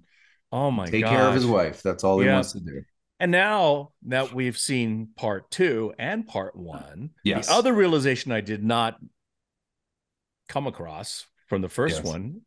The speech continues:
Speaker 1: is that Jaffin is Mark. Jaffin is essentially a doppelganger of Mark.
Speaker 2: I literally
Speaker 1: A, a
Speaker 2: thought it
Speaker 1: very
Speaker 2: was the
Speaker 1: simi-
Speaker 2: same actor.
Speaker 1: No, this guy has the same voice and tone as the actor they cast as
Speaker 2: That's
Speaker 1: Mark.
Speaker 2: why
Speaker 1: He has
Speaker 2: she
Speaker 1: the same
Speaker 2: felt so
Speaker 1: hair.
Speaker 2: comfy. It's like, that's who she's
Speaker 1: Completely.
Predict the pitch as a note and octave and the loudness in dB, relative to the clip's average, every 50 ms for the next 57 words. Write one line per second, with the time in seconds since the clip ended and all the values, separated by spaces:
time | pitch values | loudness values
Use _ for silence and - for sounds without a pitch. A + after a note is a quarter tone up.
0 | _ _ - G#2+ B2 A#2 G#2 C3 A#2 A2+ G2 F#2 F#2+ A#2 D3 D#3+ G3+ B3+ B3 - | _ _ -2 0 0 2 2 2 0 0 -2 -2 0 2 2 2 2 0 -2 0
1 | - G#2+ G2 A2+ C#3 - _ _ _ _ _ _ _ _ _ _ - F3+ G#3+ A#3 | 0 0 0 0 -4 -6 _ _ _ _ _ _ _ _ _ _ 0 2 6 6
2 | G3+ E3+ D#3+ D3 - C3+ B2+ C3 D3 F3+ A#3+ B3 F3+ G#2 - - - - _ - | 6 6 4 0 -2 -2 -2 2 4 4 6 4 4 2 -2 -8 -16 -16 _ -6
3 | - - D#3 D#3 D#3 D#3 - D3+ C3+ C3 A#2 B2 A#2 - - D#3+ D#3 D#3 - - | -2 0 2 2 2 0 0 0 0 0 0 -2 -4 0 0 0 0 0 -2 -4
4 | C#3 A#2 G#2+ G#2+ G2+ G2+ - - A#2 G#2 - D3 C#3 C3 C3+ C3+ A#2+ A2+ A2 A2 | -4 -2 -2 -2 -4 -4 -6 -6 -6 -2 0 0 0 2 0 0 0 2 0 0
5 | G#2 G2 G2 G2+ G2+ F2+ F#2+ A2 A2 G#2 F#2+ G#2 A#2+ B2 C3+ B2+ B2 B2 A#2+ A#2+ | 0 -2 -4 -4 -6 -6 -2 0 0 2 2 2 2 4 4 4 6 6 6 8
6 | B2 B2+ C#3 C#3+ C#3 C#3 C#3 B2+ A#2+ A#2+ A#2 G2+ A2+ B2+ B2 E3+ F#3 F#3+ F3+ E3+ | 8 8 8 8 6 6 6 6 6 4 4 2 4 4 6 6 6 6 4 4
7 | - G#3+ - F3+ E3 E3 A#2 A2 G#2+ G2+ G2+ F#2+ F2 E2 D#2+ - A2+ - A2 B2+ | 4 4 2 4 4 4 2 2 2 2 2 0 0 -2 -4 -2 -2 0 2 2
8 | C3+ C3+ C3 A#2+ B2+ C#3 - - E3 D3 C#3 C#3 C#3+ A#2+ G#2+ A2 G#2+ - - C#3 | 2 2 2 2 2 0 2 2 2 2 2 0 0 -2 -2 -4 -8 -4 -2 -2
9 | B2+ A#2+ G#2+ G2+ - B2+ C#3+ F#3 G3+ G3 - C#3 B2 A#2+ A2 - D3 C#3 D#3 F3 | -2 -2 -4 -2 0 2 2 2 2 0 -4 -6 -6 -6 -2 0 0 2 2 0
10 | F3 D#3 C#3+ C3+ C#3 C#3 C#3 D3 D3 - D#3+ C#3+ D3+ C#3+ C3+ - D#3+ D3 D3+ D3+ | -2 -4 -4 -4 -2 0 0 0 0 -2 -4 -4 -2 -4 -2 0 2 2 2 2
11 | G#2+ G2+ G2+ G2+ G#2 C#3 C#3 D3 D#3+ G2+ G2+ G2+ G2+ G2+ G2 G2+ G2+ G2 - B2+ | 2 2 2 2 2 2 4 4 4 4 4 4 4 4 4 4 4 4 4 4
12 | A2+ A2 G#2 - - - G#2+ G#2 G#2+ G#2+ - - A2+ A2 G#2 C#3 C3+ C3+ D3+ E3+ | 2 0 -2 0 4 4 4 4 4 2 0 0 2 2 2 2 4 4 6 6
13 | G3 A3+ B3 B3 - B2 B2 B2 A#2+ A#2+ A#2+ A#2 A#2 A#2 A2+ G#2 G2 - - G2+ | 4 4 2 -2 0 0 2 2 4 4 4 4 4 4 4 4 2 2 0 2
14 | F#2 G2 G#2 F#2+ G2 G2+ - A3+ C4 - G2+ - - - D#3+ C3+ A2+ F#2+ E2+ E2 | 2 2 2 2 0 2 4 4 4 4 4 4 2 2 2 2 2 0 -4 -8
15 | D2+ D#2 | -12 -18